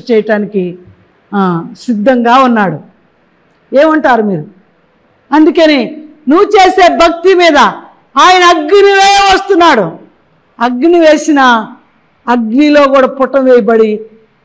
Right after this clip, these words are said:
కాలిపోకుండా నిలిచి ఉండాలట. అదే ఆయన కోరిక. ఇక్కడ అంటున్నాడు కదా, ఎవడైనను ఆయన రాశాడు.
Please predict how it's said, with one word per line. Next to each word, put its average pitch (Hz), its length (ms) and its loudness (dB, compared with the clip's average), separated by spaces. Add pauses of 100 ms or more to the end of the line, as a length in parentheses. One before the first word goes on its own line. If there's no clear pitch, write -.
కాలిపోకుండా 254 800 -2
నిలిచి 262 440 0
ఉండాలట. 208 480 -2 (1040)
అదే 233 400 0
ఆయన 220 340 -2
కోరిక. 208 540 -2 (400)
ఇక్కడ 277 200 -2
అంటున్నాడు 294 480 2
కదా, 220 200 -2
ఎవడైనను 240 840 0
ఆయన 202 280 -2
రాశాడు. 180 380 -6